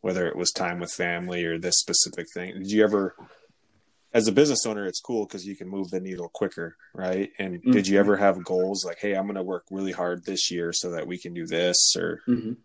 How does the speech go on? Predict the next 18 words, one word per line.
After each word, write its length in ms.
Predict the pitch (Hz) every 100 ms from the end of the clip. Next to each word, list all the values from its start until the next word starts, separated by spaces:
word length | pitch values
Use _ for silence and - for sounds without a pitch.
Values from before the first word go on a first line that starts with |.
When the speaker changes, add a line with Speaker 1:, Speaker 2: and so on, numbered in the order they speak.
| _ - - _ _ _ 156
Speaker 2:
Um, 400 | 170 165 156 - _ _ _ -
you 160 | 131
know, 400 | 135 147 151 147 _ _ -
I've 360 | 90 147 143
been 180 | 131 120
giving 360 | 104 123 123 123
it 140 | 113
a 60 | 95
hundred 360 | - 110 117
and 160 | 104 92
fifty 280 | 117 - 110
percent 600 | 98 90 110 107 110 _
for 340 | - 92 90 -
about 400 | 92 90 95 95
eight 300 | 110 110 113 107
years 300 | 104 107 110
now 180 | 104
straight. 600 | 92 - - 95 95 107